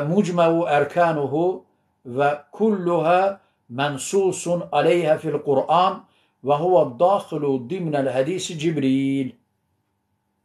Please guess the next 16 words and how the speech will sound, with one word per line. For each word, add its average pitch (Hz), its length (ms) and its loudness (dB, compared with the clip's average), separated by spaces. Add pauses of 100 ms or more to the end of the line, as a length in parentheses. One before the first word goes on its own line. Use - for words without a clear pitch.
(140)
İbn 127 140 -4
Həcər 147 540 4 (500)
Əl-Heysəmi 135 760 -2 (640)
rahiməhullah 135 720 0
deyir 147 240 -2
ki, 185 200 4 (680)
bu 247 240 0
əzəmətli 180 640 0
bir 175 160 4
hədisdir 107 540 -6 (1080)
və 151 180 6 (260)
İslamın 185 920 -2
qaydalarından 175 1080 4
biridir 170 520 2 (1400)
və 165 200 6 (540)
əhkamların 180 1040 2